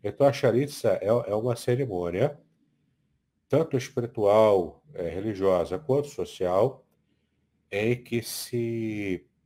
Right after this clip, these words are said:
liberava o irmão vivo do falecido dessa, dessa obrigação do levirato, tá? Então, vamos ver aqui, ó.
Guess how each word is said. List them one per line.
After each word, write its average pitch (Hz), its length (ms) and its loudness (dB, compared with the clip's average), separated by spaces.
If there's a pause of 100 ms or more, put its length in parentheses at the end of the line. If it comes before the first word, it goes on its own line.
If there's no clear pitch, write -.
(280)
liberava 120 840 4
o 98 240 -4
irmão 95 480 -6 (600)
vivo 110 340 -4
do 87 140 -6
falecido 98 800 -4 (880)
dessa, 104 1300 2 (840)
dessa 110 260 -2
obrigação 117 880 0
do 113 120 -4
levirato, 101 680 -4 (260)
tá? 87 300 -2 (960)
Então, 131 260 -2
vamos 131 220 0
ver 135 140 0
aqui, 123 180 -6
ó. 78 160 -4